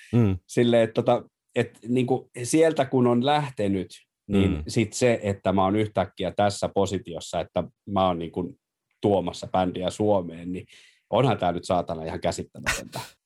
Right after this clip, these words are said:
Speaker 2: ja siistiä.
Speaker 1: Niin.
Speaker 2: Niin tota, et niinku jotenkin on, on fiiliksistä, fiiliksissä siitä, että pääsee tekemään tämmöstä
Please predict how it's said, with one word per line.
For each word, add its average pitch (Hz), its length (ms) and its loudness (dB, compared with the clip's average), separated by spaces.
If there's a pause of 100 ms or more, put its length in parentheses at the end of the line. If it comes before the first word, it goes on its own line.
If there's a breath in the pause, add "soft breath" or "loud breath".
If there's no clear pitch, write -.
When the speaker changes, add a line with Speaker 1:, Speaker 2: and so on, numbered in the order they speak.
(160)
Speaker 2:
ja 95 100 0
siistiä. 98 580 0 (160)
Speaker 1:
Niin. 95 280 2 (100)
Speaker 2:
Niin 95 160 -4
tota, 98 400 0 (560)
et 113 180 0 (200)
niinku 123 440 2
jotenkin 113 480 2 (320)
on, 123 280 2
on 139 200 2
fiiliksistä, 110 720 -2 (240)
fiiliksissä 113 500 -2
siitä, 98 320 0 (240)
että - 200 -6 (320)
pääsee 101 300 2
tekemään 90 340 -4
tämmöstä 95 360 -4